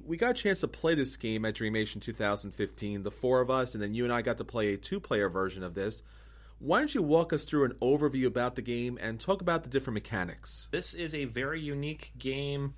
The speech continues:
Speaker 2: in a lot of ways, although it will feel extremely familiar the first couple times you play it.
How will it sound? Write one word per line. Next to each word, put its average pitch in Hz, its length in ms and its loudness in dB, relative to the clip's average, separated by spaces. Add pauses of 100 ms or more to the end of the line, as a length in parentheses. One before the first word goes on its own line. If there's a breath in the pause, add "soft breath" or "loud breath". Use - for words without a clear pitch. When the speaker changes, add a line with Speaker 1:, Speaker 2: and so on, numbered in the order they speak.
Speaker 2:
in 139 100 -2
a 139 80 4
lot 160 200 2
of 110 80 2
ways, 87 440 -4
although 113 340 2
it 117 140 -2 (120)
will 120 240 -2
feel 127 580 -4
extremely 151 640 -4
familiar 117 920 -2
the 98 80 -6
first - 280 0
couple 95 220 -4
times 92 240 -4
you 90 60 -10
play 90 220 -4
it. 80 120 -8